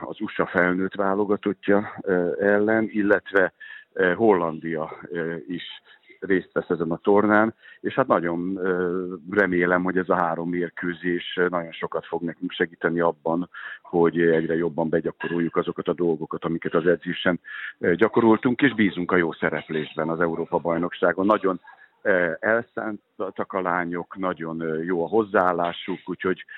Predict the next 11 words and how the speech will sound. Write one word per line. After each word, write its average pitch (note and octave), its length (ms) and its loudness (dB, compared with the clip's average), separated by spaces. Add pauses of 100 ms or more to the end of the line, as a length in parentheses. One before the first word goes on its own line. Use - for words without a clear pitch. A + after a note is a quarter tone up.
(100)
öröm F2 260 0
velük D#2+ 260 -2
dolgozni. F2 500 -2
Remélem, E2+ 380 -2
az E2 120 -6
E D#2 180 -6
B-n D#2 140 -6
is D#2 140 -8
ilyen D#2 140 0
eredményesek D2 600 -10
leszünk. - 460 -14